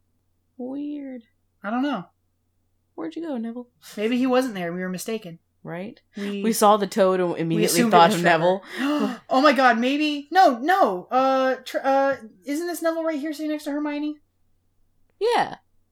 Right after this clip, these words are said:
Speaker 1: It should, yeah, it should,
Speaker 2: We
Speaker 1: no,
Speaker 2: only see the
Speaker 1: yeah.
Speaker 2: side of his
Speaker 1: No,
Speaker 2: face
Speaker 1: you're right.
Speaker 2: for,
Speaker 1: Yeah,
Speaker 2: like,
Speaker 1: that
Speaker 2: a
Speaker 1: is definitely
Speaker 2: second.
Speaker 1: Neville, 'cause you see
Speaker 2: He's
Speaker 1: his
Speaker 2: sitting,
Speaker 1: cheek.
Speaker 2: yeah.
Speaker 1: He has a chubby
Speaker 2: He's
Speaker 1: cheek.
Speaker 2: sitting in front of Seamus and Dean.
Speaker 1: Okay.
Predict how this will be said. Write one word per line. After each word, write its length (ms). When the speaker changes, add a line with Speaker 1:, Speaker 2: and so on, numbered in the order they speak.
Speaker 1:
It 80
should, 220
yeah, 300
it 60
should, 220
Speaker 2:
We 120
Speaker 1:
no, 160
Speaker 2:
only 320
see 40
the 60
Speaker 1:
yeah. 180
Speaker 2:
side 100
of 60
his 160
Speaker 1:
No, 60
Speaker 2:
face 100
Speaker 1:
you're 100
right. 360
Speaker 2:
for, 240
Speaker 1:
Yeah, 100
Speaker 2:
like, 100
Speaker 1:
that 100
Speaker 2:
a 20
Speaker 1:
is 100
definitely 340
Speaker 2:
second. 80
Speaker 1:
Neville, 420
'cause 180
you 80
see 140
Speaker 2:
He's 100
Speaker 1:
his 80
Speaker 2:
sitting, 300
Speaker 1:
cheek. 80
Speaker 2:
yeah. 300
Speaker 1:
He 140
has 80
a 80
chubby 200
Speaker 2:
He's 140
Speaker 1:
cheek. 100
Speaker 2:
sitting 200
in 80
front 440
of 600
Seamus 480
and 160
Dean. 300
Speaker 1:
Okay. 480